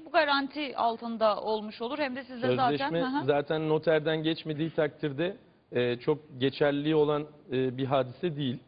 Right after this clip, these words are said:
Speaker 2: açık söylemek gerekirse. E, tabii noterin de bir harcı var.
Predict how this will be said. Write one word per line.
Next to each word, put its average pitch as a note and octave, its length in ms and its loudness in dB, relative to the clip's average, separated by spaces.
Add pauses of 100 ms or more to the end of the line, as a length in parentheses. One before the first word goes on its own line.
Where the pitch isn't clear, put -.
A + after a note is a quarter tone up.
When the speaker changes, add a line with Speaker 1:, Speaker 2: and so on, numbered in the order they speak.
(100)
Speaker 2:
açık - 260 -2
söylemek A2+ 460 -2
gerekirse. A#2 580 -4 (360)
E, A#2+ 220 2
tabii D#3+ 220 0
noterin E3+ 400 0
de E3 100 0
bir E3 80 2
harcı D#3+ 360 2
var. B2+ 160 2